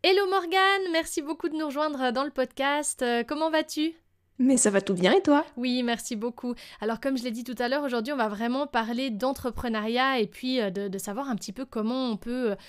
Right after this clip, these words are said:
Speaker 1: se faire confiance dans tout ça, parce que toi tu bosses pas mal aussi avec des gens, euh, sur ces thématiques-là. Déjà pour commencer, est-ce que tu peux juste te présenter en deux mots, dire un petit peu, euh, qui tu es et qu'est-ce que tu fais ?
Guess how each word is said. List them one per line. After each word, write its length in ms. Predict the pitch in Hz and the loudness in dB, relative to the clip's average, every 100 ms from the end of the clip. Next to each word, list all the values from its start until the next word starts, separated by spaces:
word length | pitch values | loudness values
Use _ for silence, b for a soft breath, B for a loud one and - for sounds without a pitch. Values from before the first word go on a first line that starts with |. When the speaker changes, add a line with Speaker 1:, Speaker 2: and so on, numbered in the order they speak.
| B | B
Speaker 1:
se 100 | - | -10
faire 200 | - 247 | -4 -4
confiance 360 | - 233 254 247 | -4 -4 -2 -4
dans 100 | 220 | -4
tout 140 | - | -6
ça, 280 | 190 269 269 | -6 0 0
parce 160 | 226 208 | 0 -4
que 100 | 220 | -6
toi 220 | 240 247 | -4 -4
tu 160 | 240 202 | -4 -8
bosses 180 | 208 - | -8 -4
pas 140 | 220 | -2
mal 180 | 240 226 | 0 -2
aussi 220 | 220 240 | -2 -4
avec 200 | 220 220 | -2 -4
des 140 | 196 | -4
gens, 240 | 202 226 233 | -2 -2 -2
euh, 60 | |
sur 180 | 190 226 | -4 -6
ces 140 | - - | -8 -4
thématiques-là. 720 | 214 208 - 208 240 262 302 B B B | -2 -2 -6 -8 0 0 0 B B B
Déjà 260 | 220 220 277 | -2 0 -2
pour 200 | 247 - | -4 -4
commencer, 440 | 233 220 226 - | -2 0 -2 -2
est-ce 300 | 285 285 208 | 0 0 0
que 80 | 226 | -4
tu 160 | 202 196 | -6 -8
peux 160 | 262 | -6
juste 240 | 233 294 - | -4 -4 -6
te 60 | |
présenter 640 | 196 - 339 330 294 302 294 | -8 -4 -2 0 -2 -2 0
en 80 | |
deux 180 | 233 233 | 0 0
mots, 240 | 233 262 269 | 2 0 0
dire 240 | 240 240 | -2 -2
un 80 | 208 | -2
petit 160 | - | -4
peu, 320 | 202 233 254 214 | -8 -4 -2 -2
euh, 60 | |
qui 280 | 196 - 349 | -4 -10 -10
tu 200 | - 226 | -8 -4
es 160 | 277 240 | -2 -4
et 60 | |
qu'est-ce 280 | - 339 - | -6 -8 -6
que 80 | 262 | -10
tu 220 | - 196 | -8 -12
fais ? 240 | - 180 | -10 -12